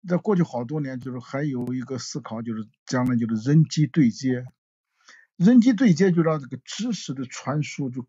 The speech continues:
更便捷，就将来人类的创造，人类的进步的创造不再是一个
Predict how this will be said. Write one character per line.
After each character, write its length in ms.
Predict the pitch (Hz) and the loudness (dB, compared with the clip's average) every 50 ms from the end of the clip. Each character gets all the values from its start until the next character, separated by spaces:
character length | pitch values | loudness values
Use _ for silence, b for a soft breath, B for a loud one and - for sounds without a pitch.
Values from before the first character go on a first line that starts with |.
| _ _ | _ _
更 300 | _ - 294 226 156 120 | _ 0 0 2 0 0
便 260 | - 139 131 110 101 95 | -2 -4 -6 -6 -8 -10
捷， 240 | - - - - - _ _ _ _ _ b b b b b b b b b _ | -14 -18 -20 -20 -20 _ _ _ _ _ b b b b b b b b b _
就 160 | - 247 240 | 2 2 2
将 340 | - - - 269 294 311 320 | 2 2 0 -2 0 0 0
来 160 | 294 233 190 | 0 0 -2
人 260 | 160 127 127 139 170 220 | -2 -6 -8 -6 -6 -4
类 120 | 247 208 | -4 -6
的 80 | 151 143 | -8 -12
创 380 | - - - - - - 143 131 | -16 -18 -12 -10 -8 -8 -8 -10
造， 260 | 123 139 127 107 - 117 120 _ _ _ _ _ _ _ | -12 -12 -14 -14 -16 -20 -20 _ _ _ _ _ _ _
人 240 | - 143 151 170 220 | -10 -6 -2 -2 -2
类 100 | 269 247 | -2 -4
的 60 | 180 | -6
进 300 | 131 - - 262 226 160 | -8 -8 -6 -4 -4 -4
步 100 | 135 - | -6 -8
的 80 | 131 123 | -14 -14
创 300 | 123 - - - 165 131 | -14 -8 -6 -4 -4 -4
造 160 | 120 120 110 - _ | -4 -6 -8 -12 _
不 140 | - 131 143 | -10 -6 -2
再 140 | 185 185 | -2 -2
是 200 | 143 - - 127 | -2 -4 -6 -8
一 20 | 120 | -8
个 140 | 110 - | -8 -10